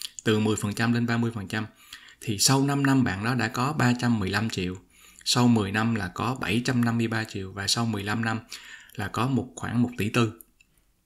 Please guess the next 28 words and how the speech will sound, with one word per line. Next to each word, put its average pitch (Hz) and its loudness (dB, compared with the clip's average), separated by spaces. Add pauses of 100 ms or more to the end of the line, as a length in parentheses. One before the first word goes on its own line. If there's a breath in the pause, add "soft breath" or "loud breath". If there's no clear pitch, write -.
(340)
Một 110 -6
tỷ 101 -6
tư. 113 -2 (720 soft breath)
À, 95 -2
các 127 -2
bạn 107 0
thấy 110 0
là 127 2
sao, - 0
như 123 4
vậy 95 0
là 101 -2
chỉ 117 2
cần 110 0
cái 120 -2
tỷ 113 4
lệ 117 2
tiết 135 -4
kiệm 101 -2
nó 120 0
tăng 120 0
từ 98 0
mười 101 -2
lên 117 0
ba 131 2
mươi 135 6
phần 95 -4
trăm 113 0